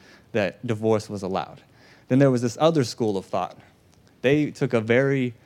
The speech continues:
what's the right, eh, less serious approach to the topic. They believed that any grounds at all really could give a man the opportunity to divorce his wife. Whether she burnt breakfast or ticked him off or whatever at all,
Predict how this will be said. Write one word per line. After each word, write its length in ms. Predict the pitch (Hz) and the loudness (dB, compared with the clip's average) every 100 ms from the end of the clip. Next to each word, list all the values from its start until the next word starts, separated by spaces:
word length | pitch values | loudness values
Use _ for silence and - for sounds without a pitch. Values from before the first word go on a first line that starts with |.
| _ _ _ _ _ | _ _ _ _ _
what's 140 | 127 113 | -14 -8
the 100 | 110 | -6
right, 180 | 90 - | -6 -6
eh, 120 | 127 123 | -8 -2
less 300 | 127 143 - | 2 2 2
serious 540 | - 143 127 110 - | 0 2 2 0 -4
approach 640 | 95 - 107 76 - - - _ _ _ _ | -8 -2 -2 -2 -8 -20 -20 _ _ _ _
to 100 | - | -6
the 120 | 98 | -6
topic. 420 | 95 101 80 - - _ _ _ _ - | -4 -6 -6 -12 -20 _ _ _ _ -12
They 240 | 117 131 | 0 2
believed 500 | 151 139 135 135 123 | 4 2 2 2 2
that 160 | 117 95 | 0 0
any 240 | 131 143 | 0 0
grounds 420 | 123 127 127 120 110 | 2 0 0 -2 -4
at 80 | |
all 260 | 110 120 113 | 0 2 2
really 260 | 113 113 107 | 0 -2 -2
could 180 | 110 110 | -4 -2
give 160 | 110 | 0
a 80 | 104 | 0
man 280 | 104 107 104 | -2 -4 -2
the 100 | 104 | 0
opportunity 560 | 101 107 98 110 104 98 | -2 -2 -8 -8 -8 -6
to 120 | 104 | -8
divorce 360 | 98 98 95 | -6 -6 -6
his 160 | - 92 | -8 -14
wife. 420 | 95 62 - _ _ _ _ _ | -12 -12 -16 _ _ _ _ _
Whether 180 | - 110 | -2 0
she 160 | - 131 | 2 0
burnt 300 | 110 123 117 | 4 2 4
breakfast 600 | 127 139 - 143 139 - | 2 2 0 -2 -4 -8
or 80 | 107 | -10
ticked 280 | - 135 - | -4 -4 -2
him 140 | 110 | -2
off 300 | 117 123 123 | 0 0 -2
or 100 | - | -2
whatever 440 | 110 131 135 127 120 | 2 4 4 0 0
at 80 | 110 | 2
all, 340 | 110 95 92 | 2 0 -4